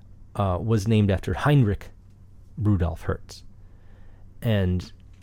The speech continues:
a lot of German philosophy, a lot of German engineering, a lot of German science has led to many of the things we still hold very true and value and study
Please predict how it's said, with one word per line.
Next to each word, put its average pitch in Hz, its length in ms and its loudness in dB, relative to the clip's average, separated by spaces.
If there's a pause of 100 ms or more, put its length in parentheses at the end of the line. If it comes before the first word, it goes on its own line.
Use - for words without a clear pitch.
(440)
a 117 100 -2
lot 131 220 2
of 180 100 -2 (420)
German 117 680 0 (1040)
philosophy, 107 680 -4
a - 60 -6
lot 95 180 0
of 92 100 -4
German 90 300 0
engineering, 92 600 0
a 92 60 0
lot 92 160 0
of 87 100 -4
German 92 480 0 (460)
science 110 640 -2 (380)
has 127 180 0
led 139 260 2
to - 100 -4
many 156 380 2
of 208 80 0
the 160 80 -4
things 175 340 0
we 139 100 -2
still 139 560 -2
hold 127 260 -4
very 131 260 0
true 143 260 -2
and 110 120 2
value 123 500 2
and 95 140 -2
study 123 360 -4